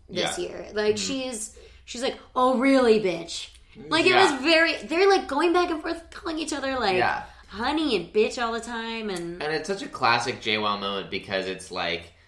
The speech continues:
Speaker 2: she starts out on, I, I, I would say, in my,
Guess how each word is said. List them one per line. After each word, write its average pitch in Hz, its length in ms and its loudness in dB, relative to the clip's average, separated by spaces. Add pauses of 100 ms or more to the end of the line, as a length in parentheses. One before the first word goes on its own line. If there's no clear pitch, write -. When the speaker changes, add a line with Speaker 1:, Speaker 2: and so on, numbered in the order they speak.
(220)
Speaker 2:
she - 240 -8
starts 185 480 0
out 110 480 2 (180)
on, 104 640 -2 (1000)
I, 131 380 -4 (100)
I, 233 140 8
I 277 80 6
would 202 120 -4
say, 180 140 -2
in 170 60 -6
my, 180 200 0